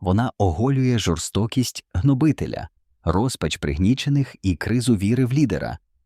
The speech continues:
який відчуває, що його місія провалюється,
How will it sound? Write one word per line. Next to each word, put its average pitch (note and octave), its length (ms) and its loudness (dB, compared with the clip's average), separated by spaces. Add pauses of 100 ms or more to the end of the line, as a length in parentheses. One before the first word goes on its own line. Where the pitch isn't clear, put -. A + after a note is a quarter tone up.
який F#2 340 2
відчуває, F#2+ 600 0
що C2+ 340 -4 (180)
його F2 280 2
місія F2 460 0
провалюється, D2 920 -4